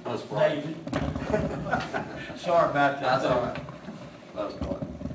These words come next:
Speaker 1: Heavenly Father, we're thankful for this day and the many blessings of life that we enjoy.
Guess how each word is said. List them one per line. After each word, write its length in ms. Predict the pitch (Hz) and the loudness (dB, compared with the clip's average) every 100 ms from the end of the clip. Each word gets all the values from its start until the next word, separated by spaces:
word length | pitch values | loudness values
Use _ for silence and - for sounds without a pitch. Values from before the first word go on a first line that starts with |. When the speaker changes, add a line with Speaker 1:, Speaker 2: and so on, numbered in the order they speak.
| - - - | -8 -8 0
Speaker 1:
Heavenly 260 | 143 120 | 2 2
Father, 300 | 135 120 113 | 0 0 0
we're 160 | 98 110 | 0 -4
thankful 360 | 110 107 104 - | -4 -4 -6 -12
for 100 | 92 | -10
this 200 | 90 - | -10 -8
day 300 | 107 104 104 | -6 -4 -6
and 100 | 87 | -8
the 40 | |
many 180 | 90 90 | -8 -8
blessings 440 | 95 92 - 82 | -4 -6 -6 -12
of 120 | 80 | -12
life 380 | 87 92 90 87 | -6 -2 -2 -6
that 120 | - | -10
we 120 | 92 87 | -10 -10
enjoy. 440 | 80 90 92 90 | -8 -6 -6 -8